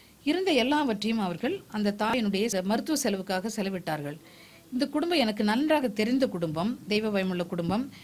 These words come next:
எப்படி இவங்களுக்கு போய் ஆறுதல் சொல்வது என்று சொல்லி நான் மிகவும் திகைத்து போனேன். அவர்களை சந்திக்க சென்றேன். போய் பார்த்தாக்க அந்த குடும்ப நபர்கள் எப்பொழுதும் போல இருந்தாங்க.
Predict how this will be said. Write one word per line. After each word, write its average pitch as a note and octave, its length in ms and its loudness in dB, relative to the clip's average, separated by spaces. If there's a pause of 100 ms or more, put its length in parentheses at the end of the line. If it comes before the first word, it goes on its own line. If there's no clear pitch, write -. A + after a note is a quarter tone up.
(300)
எப்படி F4 480 4
இவங்களுக்கு C#4 260 4
போய் B3+ 200 8
ஆறுதல் A#3+ 380 4
சொல்வது G3 580 -2
என்று F#3+ 220 -2
சொல்லி G3+ 260 -2
நான் G#3+ 320 0 (200)
மிகவும் A3+ 400 2
திகைத்து A3+ 420 0
போனேன். D#3 280 -2 (100)
அவர்களை G3+ 380 2
சந்திக்க G#3+ 400 2
சென்றேன். D#3+ 400 -2 (540)
போய் D4+ 160 0
பார்த்தாக்க C4 340 0
அந்த E4 180 0
குடும்ப F4+ 300 0
நபர்கள் A#3+ 400 2
எப்பொழுதும் F4+ 560 4
போல B3 240 6
இருந்தாங்க. E3+ 380 0